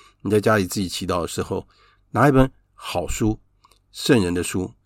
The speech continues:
哦，那我们通常我们都会问主任说，“这个书可不可以看？”因为我们在看圣人的书的时候，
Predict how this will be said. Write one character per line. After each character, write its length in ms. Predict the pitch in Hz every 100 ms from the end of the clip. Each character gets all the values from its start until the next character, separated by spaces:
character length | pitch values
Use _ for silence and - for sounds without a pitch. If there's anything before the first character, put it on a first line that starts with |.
| _ _ _ _
哦， 200 | - 85 - _
那 140 | 156
我 100 | 120
们 80 | 107
通 160 | 131 139
常 80 |
我 60 | 123
们 100 | 98
都 100 | 120
会 100 | 127
问 260 | 120 120 98
主 180 | 92
任 140 | 101 95
说 180 | 107 98
，“这 140 | 107
个 80 | 101
书 160 | -
可 100 | 98
不 40 | 90
可 40 |
以 40 | 82
看？” 220 | 95 - _ _ _ _ _ _ _ _
因 140 | - 208
为 40 |
我 220 | 175 117
们 100 | 127
在 140 | 190 165
看 340 | - 180 135 92 - _ -
圣 260 | - 170
人 100 | 127
的 120 | 120
书 220 | 120 143 139
的 60 |
时 140 | 95 101
候， 240 | 98 -